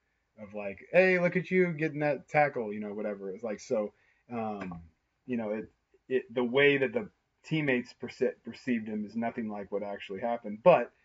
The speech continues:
that being said, it doesn't mean that the scene where all the players are bringing their jersey in and say, "I want Rudy to suit up for me," is an incredibly beautiful scene.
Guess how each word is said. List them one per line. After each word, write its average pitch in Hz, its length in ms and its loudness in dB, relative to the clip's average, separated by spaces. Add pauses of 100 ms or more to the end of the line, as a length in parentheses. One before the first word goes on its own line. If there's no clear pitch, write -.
(260)
that 131 180 6
being 127 160 2
said, 160 260 8
it 127 80 8
doesn't 127 280 6
mean 135 200 2
that 113 120 -2
the 117 80 -10
scene 131 320 2
where 117 160 2
all 120 100 4
the 113 80 -4
players 120 460 0
are 110 60 -8
bringing 123 260 -2
their 107 120 -4
jersey 120 380 -2
in 110 80 -6
and 107 100 -8
say, 110 120 -12
"I 107 80 -6
want 110 180 -8 (240)
Rudy 117 220 -2
to 107 80 -8
suit 120 180 -4
up 107 140 -4
for 110 80 -10
me," 123 280 0 (360)
is 139 140 6
an 131 100 4
incredibly 117 640 2
beautiful 113 400 -2
scene. 98 360 -4